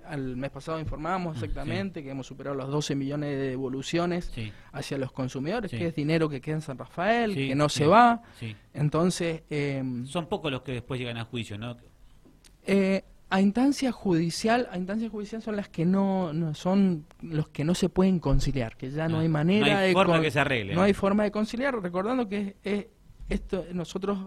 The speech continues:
Speaker 1: hacemos esta, esta posición conciliadora,
Speaker 2: Claro.
Speaker 1: tratando de acercar las partes,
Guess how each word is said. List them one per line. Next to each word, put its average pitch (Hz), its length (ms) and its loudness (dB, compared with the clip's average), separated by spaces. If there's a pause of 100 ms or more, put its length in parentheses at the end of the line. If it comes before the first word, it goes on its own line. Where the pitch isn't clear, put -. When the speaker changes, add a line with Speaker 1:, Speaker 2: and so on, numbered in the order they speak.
(120)
Speaker 1:
hacemos 190 440 -4
esta, - 120 -12
esta 180 220 -8
posición 185 420 -4
conciliadora, 175 800 2
Speaker 2:
Claro. 185 160 2
Speaker 1:
tratando 190 460 0
de 190 40 2
acercar 175 400 -2
las 175 140 -2
partes, 180 560 4